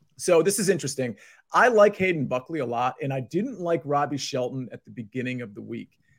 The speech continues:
And now I've kind of come around, and I don't think that's really a group think thing. I, I think it's just, I didn't really pay enough attention to what Robbie Shelton was doing.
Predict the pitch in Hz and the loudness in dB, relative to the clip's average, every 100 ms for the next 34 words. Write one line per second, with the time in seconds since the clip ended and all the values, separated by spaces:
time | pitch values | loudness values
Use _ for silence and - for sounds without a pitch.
0 | _ - 139 139 151 190 180 - 175 160 | _ 0 2 6 6 6 4 4 0 0
1 | 165 156 139 139 135 147 165 240 262 269 | -2 0 2 2 2 4 4 4 2 2
2 | 220 208 202 175 135 135 151 151 214 214 | 2 4 6 6 4 4 0 2 -2 -2
3 | - - 226 226 - 147 156 202 196 180 | -6 -4 0 0 2 2 2 2 2 2
4 | 185 175 - _ - 165 196 180 170 - | 0 -2 -6 _ 4 6 6 4 2 2
5 | 156 156 143 143 127 127 131 175 185 - | 4 4 0 -4 -6 -6 -6 -8 -12 -8
6 | 127 120 123 120 123 - 117 113 113 101 | -6 -4 -4 -6 -8 -8 -8 -10 -14 -16
7 | - 104 117 147 | -18 -14 -12 -12